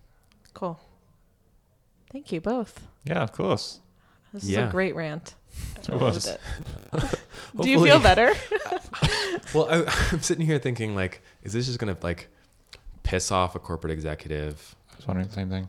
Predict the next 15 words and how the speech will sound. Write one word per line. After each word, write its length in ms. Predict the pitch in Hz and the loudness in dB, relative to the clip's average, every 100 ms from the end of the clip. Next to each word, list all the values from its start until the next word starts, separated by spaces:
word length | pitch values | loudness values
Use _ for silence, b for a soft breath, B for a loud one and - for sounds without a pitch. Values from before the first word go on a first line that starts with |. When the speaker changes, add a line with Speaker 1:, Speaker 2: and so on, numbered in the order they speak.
| - - | -10 -6
Speaker 3:
Or 380 | 92 87 82 - | -2 -2 -2 -6
is 160 | 92 | -6
this 140 | 92 - | -6 -6
going 280 | 95 87 87 | -4 -4 -6
to 500 | - 80 80 76 - _ | -6 -4 -4 -8 -12 _
make 320 | 92 87 85 - | -10 -6 -6 -6
someone 260 | 90 85 | -6 -6
who 120 | 80 78 | -8 -8
works 580 | 82 82 - - - - _ _ _ _ _ _ - | -6 -6 -8 -10 -10 -12 _ _ _ _ _ _ -10
in 200 | 87 85 | -6 -6
one 100 | 82 | -6
of 40 | |
these 140 | 78 | -6
organizations 600 | 80 80 76 78 - 78 - | -6 -6 -8 -10 -10 -12 -12
feel, 540 | - 80 78 73 | -8 -6 -6 -10